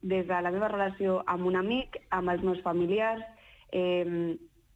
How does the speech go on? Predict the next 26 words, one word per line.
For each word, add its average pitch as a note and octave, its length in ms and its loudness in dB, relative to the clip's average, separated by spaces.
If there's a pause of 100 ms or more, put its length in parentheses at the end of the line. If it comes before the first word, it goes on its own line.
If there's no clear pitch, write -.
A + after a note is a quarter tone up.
(200)
amb F3 200 2
una G3 160 2
mirada F#3+ 280 0
que F3+ 120 -4
em F3 80 -4
puc F#3+ 160 -4
trobar F#3 200 0
al F3 80 -6
carrer, F#3 360 0
perquè F#3 260 -2 (100)
tot A3 160 0
m'afecta G3+ 560 -2
com F3+ 120 0
a D#3+ 80 -4
persona G3+ 560 -2 (100)
i F#3 220 0
tot G3 240 0 (480)
ho F#3 320 2 (100)
veig F#3+ 300 -2 (200)
des F#3 300 -2
d'una G3+ 220 2
mirada G3 480 0 (360)
que F3+ 120 0
està G3 320 -2 (160)
ferida, G#3 460 0 (520)
i F#3 540 0